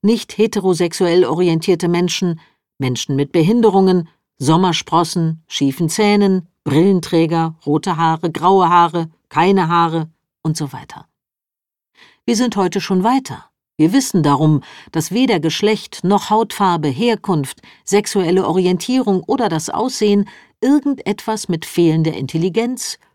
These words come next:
Würde oder Liebenswürdigkeit zu tun haben. Wir wissen, dass Vorurteile eben nur Vorurteile sind und in den Schubladen nicht immer das drin ist, was wir glauben. Wir wollen, dass kein Mensch Benachteiligungen erfährt,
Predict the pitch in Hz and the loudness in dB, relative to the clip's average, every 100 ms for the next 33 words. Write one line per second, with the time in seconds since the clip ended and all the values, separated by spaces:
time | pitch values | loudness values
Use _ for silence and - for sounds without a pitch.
0 | - 147 180 190 214 220 - 202 233 269 | 0 4 4 4 2 -2 -4 -6 -2 0
1 | 269 165 - 156 135 131 - 131 - 143 | 0 -2 -2 -2 -2 -4 -8 -10 -10 -10
2 | - 131 117 120 117 127 - _ _ _ | -6 -6 -6 -8 -12 -14 -18 _ _ _
3 | _ _ _ _ 139 131 160 - 330 - | _ _ _ _ -2 0 -2 -2 -4 -4
4 | - - 180 170 - 302 339 - 160 - | -14 -8 -4 -4 -2 0 0 0 0 -2
5 | 170 175 202 226 - - - 240 208 208 | -4 0 0 0 -4 -18 -4 0 4 4
6 | 208 - - 330 233 - 170 147 - 143 | 2 -2 -2 0 0 2 0 0 -2 0
7 | 139 131 143 135 104 - _ _ - 147 | 0 -2 -4 -4 -8 -18 _ _ -4 -4
8 | 127 - 143 143 143 - 311 208 180 160 | -4 -8 -4 -4 -2 -4 -2 0 2 2
9 | 151 135 - 143 135 143 156 - 147 160 | -2 -2 -6 -6 -4 -4 -4 -6 -2 -2
10 | 123 143 - - _ _ _ 123 - 139 | -2 -6 -10 -20 _ _ _ -12 -8 -4
11 | 151 156 - - _ _ _ _ _ _ | 0 0 -4 -12 _ _ _ _ _ _
12 | _ _ _ _ _ _ _ _ 240 226 | _ _ _ _ _ _ _ _ 0 2
13 | 294 294 226 - - 240 262 196 214 - | 2 2 -2 -6 -4 -2 0 2 0 -2
14 | 190 175 170 202 - 165 151 147 139 147 | -2 0 -2 -4 -4 -2 0 2 0 -2
15 | - 147 160 165 156 | -4 -6 -2 -2 -4